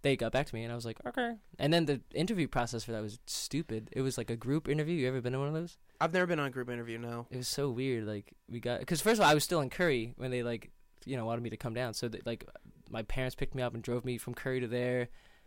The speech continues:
Speaker 1: And then, like, I was there for, like, four hours straight in this group interview.
Speaker 2: Damn.
Speaker 1: It was stu-, there was, like, I, it was only supposed to be, like, two hours, but I was there for, like, four hours. So then my parents in the parking lot texted me, but I was on my phone 'cause I was in the interview, and it was a whole, like, thing. It was, like, so crazy. But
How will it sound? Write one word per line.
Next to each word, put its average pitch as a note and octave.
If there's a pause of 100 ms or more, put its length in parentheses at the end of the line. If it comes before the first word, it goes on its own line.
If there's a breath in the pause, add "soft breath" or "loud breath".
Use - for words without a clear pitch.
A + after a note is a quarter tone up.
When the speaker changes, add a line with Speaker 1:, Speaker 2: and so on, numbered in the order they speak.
Speaker 1:
And A#2+
then, A#2+
like, A2+
I B2
was A#2+
there B2
for, -
like, A#2
four C3
hours A#2+
straight B2
in B2
this A#2
group -
interview. B2
Speaker 2:
Damn. E3
Speaker 1:
It -
was D#3+
stu-, D#3
there E3+
was, E3
like, D3
I, C#3+
it C#3+
was D3+
only E3+
supposed E3
to D#3
be, D3
like, C3
two D3+
hours, C3+
but A#2+
I B2
was B2
there C#3
for, C3+
like, B2
four B2+
hours. C3 (300 loud breath)
So D3+
then D3+
my C#3
parents C#3+
in C3
the C3
parking C#3
lot B2
texted D#3
me, C#3+
but B2
I B2+
was C3+
on C3
my B2
phone C#3
'cause B2+
I B2
was B2
in A#2+
the A#2+
interview, C#3
and A#2+
it -
was A#2+
a C#3+
whole, B2+
like, A#2+
thing. C3
It -
was, A#2+
like, A2+
so -
crazy. B2+ (480 loud breath)
But G2+